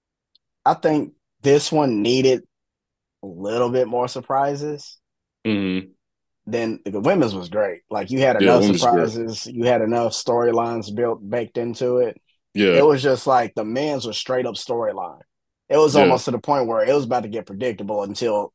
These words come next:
Speaker 1: what, the final four?
Speaker 2: Yeah, yeah, yeah. That's true.
Speaker 1: 'Cause, you know, I was like, "Okay, here comes Karrion Kross. There go Bobby Lashley. Okay,
Speaker 2: <laughs> Yeah.
Speaker 1: one of them's about to be out of here then."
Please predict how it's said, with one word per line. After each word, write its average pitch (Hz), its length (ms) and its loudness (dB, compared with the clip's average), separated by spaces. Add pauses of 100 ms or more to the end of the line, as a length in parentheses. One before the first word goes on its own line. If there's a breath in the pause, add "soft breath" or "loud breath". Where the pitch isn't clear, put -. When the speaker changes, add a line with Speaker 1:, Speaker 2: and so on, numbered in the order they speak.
Speaker 1:
what, 104 200 -4
the 92 120 -12
final 113 280 0
four? 127 420 2 (520)
Speaker 2:
Yeah, 101 120 4
yeah, 85 380 2
yeah. 82 120 -4 (160)
That's 104 140 -10
true. 90 300 -4 (920)
Speaker 1:
'Cause, 123 160 0
you 139 80 2
know, 135 160 4
I 131 80 6
was 120 100 0
like, 117 100 2
"Okay, 135 360 2
here 120 160 -2
comes 127 260 -6
Karrion 135 380 -4
Kross. 123 520 -2 (400)
There 117 140 -6
go 127 120 -2
Bobby 127 340 -2
Lashley. 127 680 -6 (400)
Okay, 131 280 4
Speaker 2:
<laughs> - 20 2
Yeah. 110 80 -2
Speaker 1:
one 131 200 2
of 139 60 0
them's 135 180 0
about 135 220 0
to 131 60 -6
be 139 160 -2
out 135 180 2
of 123 60 -2
here 113 180 -6
then." 107 380 -8